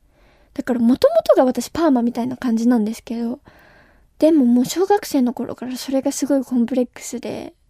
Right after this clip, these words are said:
あの、ストレートずっとやってるんですけど。でも確かにパーマもいいですね。それも絶対、なんだろう、ちっ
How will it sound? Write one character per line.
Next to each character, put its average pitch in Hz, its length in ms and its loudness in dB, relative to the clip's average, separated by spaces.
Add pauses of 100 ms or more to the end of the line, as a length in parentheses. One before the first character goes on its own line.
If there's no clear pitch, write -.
(200)
あ 240 80 -4
の、 220 160 -2
ス - 80 -12
ト 269 160 2
レ 254 120 4
ー 240 40 -2
ト 196 120 -10
ず 220 100 -8
っ 208 40 -6
と - 140 -8
や 220 80 -4
っ - 80 -10
て 233 120 -2
る 240 120 0
ん 233 80 -4
で 214 100 -8
す - 100 -14
け - 120 -14
ど。 - 140 -14 (1080)
で 254 80 4
も 233 140 2
確 285 240 -2
か 240 120 -10
に 214 240 -12
パ 339 80 -12 (180)
ー - 20 2
マ 269 100 -2
も 233 160 -8
い 311 160 -2
い 294 40 -6
で 247 100 -6
す 233 180 -10
ね。 240 220 -4 (220)
そ 254 140 -6
れ 320 100 2
も 349 140 0
絶 320 240 -4
対、 330 260 -2 (380)
な 320 100 2
ん 302 80 4
だ 254 80 -2
ろ - 100 -10
う、 - 80 -20 (640)
ち - 100 -6
っ - 20 -6